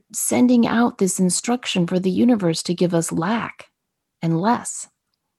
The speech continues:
But if we can get behind the controls of our subconscious once again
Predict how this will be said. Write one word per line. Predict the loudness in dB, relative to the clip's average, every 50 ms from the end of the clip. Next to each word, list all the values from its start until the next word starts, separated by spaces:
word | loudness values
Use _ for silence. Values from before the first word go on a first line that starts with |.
| _ _ _ _ _ -4
But | 2 4 6 6 6
if | 4 2 2
we | 2 2 2
can | 2 0 -2 0 2 2 0 0
get | -2 -6 -6 -6 _
behind | -8 -8 -6 -4 -2 0 2 4 4 4 4
the | 2 0
controls | -2 -2 -2 -2 -2 -4 -2 2 2 4 2 4 2
of | 0 0 0
our | -2 -2
subconscious | -2 -4 -6 -6 -6 -4 -2 0 0 0 -2 -4 -4 -4
once | -4 -2 -4 -4 -4 -6
again | -6 -4 -2 -2 -2 -2 -4 -6 -8 -8